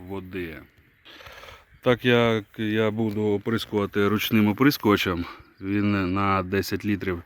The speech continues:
я розділив на такі пакуночки. Це на десять літрів триста сімдесят п'ять грамів магнію.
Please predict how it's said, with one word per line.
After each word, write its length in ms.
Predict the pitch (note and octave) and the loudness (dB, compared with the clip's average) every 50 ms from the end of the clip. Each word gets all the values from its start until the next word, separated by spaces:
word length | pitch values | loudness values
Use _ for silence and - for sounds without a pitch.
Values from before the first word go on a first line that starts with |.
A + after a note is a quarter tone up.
| - - - - - - - - _ - | -12 -12 -10 -10 -10 -12 -14 -18 _ -4
я 320 | - G2+ G#2 G2+ G2 F2+ - | 2 4 4 4 4 2 2
розділив 1040 | - G#2 G#2+ G#2 G2 G2 G2+ G#2+ A2 G#2+ A2 A2 A2 A2+ A#2 A#2 A2+ G2+ - - - - - - | 2 2 2 2 0 0 0 2 4 4 6 4 4 6 6 6 6 4 2 -4 -12 -16 -14 -8
на 160 | - G#2 G2+ | -6 -4 -4
такі 240 | F#2 G#2+ G2 - A2 | -2 -2 -2 -2 -4
пакуночки. 840 | F#2+ - G#2 F#2+ - B2 C3 B2+ B2+ A2+ - - - G2+ G2 F#2+ F2+ E2+ - | -4 -2 -4 -2 0 4 4 6 6 4 2 0 -4 -4 -4 -4 -4 -6 -8
Це 360 | - - - G#2 G2 F#2 E2+ D#2+ - - - - - - - - - - - - - - | -8 -4 -2 -2 0 -2 -2 -6 -8 -14 -20 -20 -18 -16 -16 -16 -18 -20 -20 -12 -6 -2
на 420 | G2 G#2 G#2 G#2 G#2 G2+ G2+ G2 | 0 2 4 4 4 4 4 2
десять 400 | F#2 F#2+ G#2+ G2 - G#2+ F#2+ G#2 | 0 -2 -2 -2 -2 -4 -2 0
літрів 340 | G#2+ G#2+ F#2 F#2+ G2 F2 - | 0 0 0 0 -4 -4 -4
триста 360 | - G#2 G#2+ F#2 - G#2 F#2 | -4 -4 -4 -2 -2 -2 -2
сімдесят 340 | - G#2 F#2 - G#2 F#2+ - | 0 0 0 0 -2 -2 0
п'ять 160 | - G2+ F#2+ | 2 2 2
грамів 600 | F2+ F#2 G2 G2 F#2+ F#2 F2+ E2+ - - - - - - | 4 2 2 2 2 0 0 -2 -4 -6 -10 -10 -6 0
магнію. 580 | A2 A#2+ C3+ C#3+ C#3 D3 D3+ D3+ D3+ D3+ D3 | 2 4 4 6 6 6 6 6 6 4 2